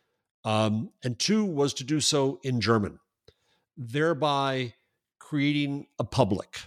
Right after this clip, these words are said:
Uh, Her-, Haber-, Jürgen Habermas would argue that, that the public sphere did not come until the coffee houses of London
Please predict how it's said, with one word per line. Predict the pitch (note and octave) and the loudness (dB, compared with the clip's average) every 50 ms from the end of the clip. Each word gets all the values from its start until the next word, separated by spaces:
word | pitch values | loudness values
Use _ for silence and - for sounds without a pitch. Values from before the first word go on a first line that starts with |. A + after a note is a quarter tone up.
| - _ _ _ - | -18 _ _ _ -14
Uh, | C#3+ B2+ B2+ D3 C#3+ | -10 -10 -8 -10 -10
Her-, | A2 A#2+ E3 | -4 0 0
Haber-, | E3+ D#3+ B2+ C#3 D#3 D#3+ F3 D#3 D3+ - | 2 2 2 2 0 0 -2 -6 -8 -4
Jürgen | G3 D3 D#3+ C#3+ D#3+ C3 | 0 2 4 4 4 4
Habermas | C#3 C3+ C#3 C3 B2 A#2+ A#2 A2+ - C3 | 4 2 2 2 2 2 2 0 -2 0
would | G#2+ | 2
argue | A2+ A#2+ A#2 G#2+ A#2 A2 | 2 2 4 2 2 0
that, | G2+ A2 E2+ - - | 0 0 -2 -2 0
that | A2 G#2 F2+ - | 0 0 0 -2
the | G2 | -2
public | - B2+ A#2+ G2+ A2 | 0 0 0 2 0
sphere | - - - B2+ A#2+ A#2 | -2 0 2 4 4 4
did | A2+ G2+ | 4 2
not | G2 G#2+ G#2+ - | 0 -2 -2 -2
come | - B2 A2+ G#2 | -2 0 0 0
until | G#2+ F#2+ F2+ - A2+ G#2+ G#2 | 0 -2 -2 0 0 0 0
the | G2 G2+ | -2 -2
coffee | - A#2 A2+ A2 - A2 | 0 0 0 2 0 0
houses | G2 G#2 G#2 G2+ G#2 G2 F#2 | 0 0 0 0 0 -2 -4
of | G#2 F#2 | -6 -2
London | G#2 A2 G#2+ G2+ G2+ G2+ F2+ F#2 F2+ | -2 0 0 0 0 0 -2 -2 -4